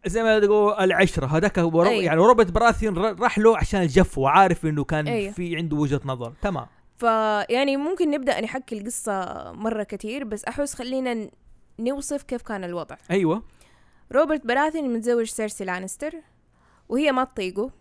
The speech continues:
Speaker 2: لأنه يعني ما يحبها أصلًا، لسه يحب ليانا.
Speaker 1: من
Speaker 2: لسه
Speaker 1: أول يقول لك
Speaker 2: متعلق
Speaker 1: من
Speaker 2: بليانا.
Speaker 1: أول يوم اللي الدخلة على طول قال لها إيش؟
Speaker 2: أيوه.
Speaker 1: قال لها ليانا، ناداها ليانا.
Speaker 2: أيوه.
Speaker 1: مم.
Speaker 2: و-، فكانت حاقدة عليه وحاقدة على ليانا وحاقدة على الستاركس، وفي كره بين الستاركس واللانسترز.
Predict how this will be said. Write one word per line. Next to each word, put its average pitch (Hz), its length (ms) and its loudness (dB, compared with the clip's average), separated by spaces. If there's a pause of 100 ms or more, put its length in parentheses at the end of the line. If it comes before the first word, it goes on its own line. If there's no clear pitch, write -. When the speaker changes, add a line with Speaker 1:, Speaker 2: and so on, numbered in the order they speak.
(140)
Speaker 2:
لأنه 202 1200 -4
يعني 185 680 -10
ما 233 160 -2
يحبها 208 440 -6
أصلًا، 196 300 -10
لسه 202 280 -8
يحب 196 240 -10
ليانا. 180 420 -10 (120)
Speaker 1:
من 147 120 -4
Speaker 2:
لسه 196 100 0
Speaker 1:
أول 233 100 6
يقول 202 180 6
لك 190 100 2
Speaker 2:
متعلق 208 220 2
Speaker 1:
من 180 100 -2
Speaker 2:
بليانا. 202 300 4
Speaker 1:
أول 185 180 2
يوم 185 240 2
اللي 170 160 2
الدخلة 170 520 0
على 180 280 0
طول 160 180 -2
قال 156 160 2
لها 143 200 2
إيش؟ 156 120 0
Speaker 2:
أيوه. 214 280 0 (140)
Speaker 1:
قال 165 100 4
لها 160 120 4
ليانا، 151 440 4
ناداها 135 320 0
ليانا. 131 380 -4 (180)
Speaker 2:
أيوه. 220 280 -4 (240)
Speaker 1:
مم. 143 220 -8 (180)
Speaker 2:
و-، 226 840 0
فكانت 277 400 -2
حاقدة 247 340 -2
عليه 233 240 -2
وحاقدة 233 360 -6
على 202 220 -4
ليانا 214 320 -4
وحاقدة 214 360 -8
على 190 140 -8
الستاركس، 214 540 -8
وفي 240 160 -10
كره 220 300 -6
بين 202 160 -6
الستاركس 214 680 -8
واللانسترز. 196 720 -10